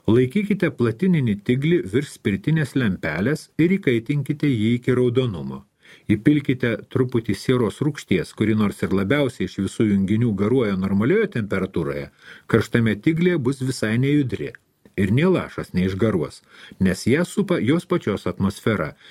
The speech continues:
ir ji nesiliečia su tiglio sienelėmis.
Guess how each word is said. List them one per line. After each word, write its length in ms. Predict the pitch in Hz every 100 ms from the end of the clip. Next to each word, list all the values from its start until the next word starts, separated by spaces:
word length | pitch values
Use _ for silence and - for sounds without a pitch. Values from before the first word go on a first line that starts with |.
| -
ir 220 | - 107 98
ji 140 | 113
nesiliečia 640 | 151 143 - 92 87 - 123
su 140 | 110
tiglio 340 | - 90 90
sienelėmis. 800 | 101 151 120 73 - - - -